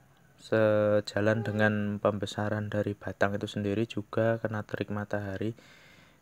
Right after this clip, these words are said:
Ya, mungkin dua mingguan udah pecah, dan dua minggu itu udah jadilah sambungannya. Kemudian kita sungkup pakai plastik, menggunakan plastik es lilin aja. Eh,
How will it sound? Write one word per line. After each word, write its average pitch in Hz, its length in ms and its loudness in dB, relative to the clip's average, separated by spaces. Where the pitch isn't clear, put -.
Ya, 170 400 4
mungkin 143 640 -2
dua 110 160 6
mingguan 110 480 2
udah 117 160 -2
pecah, - 400 0
dan 98 240 2
dua 104 100 0
minggu 101 300 -2
itu 117 160 -2
udah 95 260 -2
jadilah 101 400 2
sambungannya. 92 560 -6
Kemudian 113 320 -2
kita 117 240 2
sungkup 110 320 -2
pakai - 320 0
plastik, 101 400 -4
menggunakan 101 480 -4
plastik 101 340 -4
es 104 140 -2
lilin 101 340 -2
aja. 92 300 -4
Eh, 123 460 2